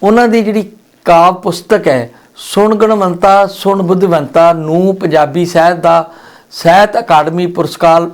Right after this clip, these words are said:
ਵੀਹ ਸੌ ਚੌਵੀ ਮਿਲਿਆ ਹੈ। ਉਹਨਾਂ ਦੀ ਇਹ ਕਿਤਾਬ ਵੀਹ ਸੌ ਬਾਈ 'ਚ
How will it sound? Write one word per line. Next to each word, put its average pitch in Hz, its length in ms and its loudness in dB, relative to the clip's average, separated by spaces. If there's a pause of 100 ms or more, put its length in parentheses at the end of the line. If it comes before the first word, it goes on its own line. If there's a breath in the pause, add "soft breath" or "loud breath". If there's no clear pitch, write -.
ਵੀਹ 170 200 -6
ਸੌ 180 140 -2
ਚੌਵੀ 175 300 2
ਮਿਲਿਆ 139 280 0
ਹੈ। 117 200 -6 (460 loud breath)
ਉਹਨਾਂ 240 280 2
ਦੀ 240 140 2
ਇਹ 233 100 2
ਕਿਤਾਬ 190 440 0
ਵੀਹ 190 180 -4
ਸੌ 208 160 0
ਬਾਈ 165 440 0
'ਚ 190 280 -2